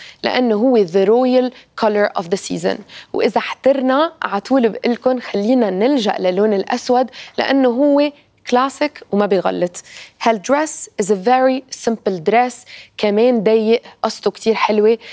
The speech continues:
وفي هالاديشن أو هالإضافة اللي كتير مميزة على الرقبة يلي عاطية الدريس تقل وإليجنس وكأنه كيب صغير على الأرض. بتالت صورة للأشخاص، بآخر صورة actually، للأشخاص يلي عبالن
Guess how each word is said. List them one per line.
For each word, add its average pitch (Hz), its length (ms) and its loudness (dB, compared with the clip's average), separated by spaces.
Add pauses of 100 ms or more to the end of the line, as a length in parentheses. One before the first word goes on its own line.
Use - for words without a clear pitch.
(140)
وفي 349 280 0
هالاديشن 262 720 0 (260)
أو 208 120 0
هالإضافة 208 720 0
اللي 185 120 -4
كتير 262 340 0
مميزة 208 440 0
على 185 240 0
الرقبة 185 360 0
يلي 196 280 2
عاطية 214 400 -2
الدريس 196 420 0 (600)
تقل 302 460 0
وإليجنس 208 720 0
وكأنه 269 560 0 (300)
كيب 262 300 2
صغير 220 460 2 (100)
على 190 220 0
الأرض. 175 400 -4 (720)
بتالت 381 460 2
صورة 302 460 2
للأشخاص، 269 800 -2
بآخر 247 480 0
صورة 208 360 0
actually، 196 520 -4 (240)
للأشخاص 247 600 -2
يلي 214 140 2
عبالن 262 520 2